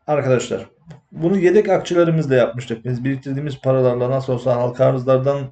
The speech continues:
kalan karlar olabilir ya da uzun vade hisselere koyacağımız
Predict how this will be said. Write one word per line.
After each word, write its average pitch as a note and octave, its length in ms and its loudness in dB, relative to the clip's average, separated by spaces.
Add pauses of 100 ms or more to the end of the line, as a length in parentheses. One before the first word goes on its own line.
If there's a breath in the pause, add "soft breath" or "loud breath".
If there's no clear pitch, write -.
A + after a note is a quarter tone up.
(320)
kalan C3 400 2 (180)
karlar C3+ 320 4
olabilir B2 440 2
ya B2 160 0
da C3 220 0 (180)
uzun C#3 300 0
vade C3 480 2 (120)
hisselere C3 440 -2
koyacağımız B2 600 -4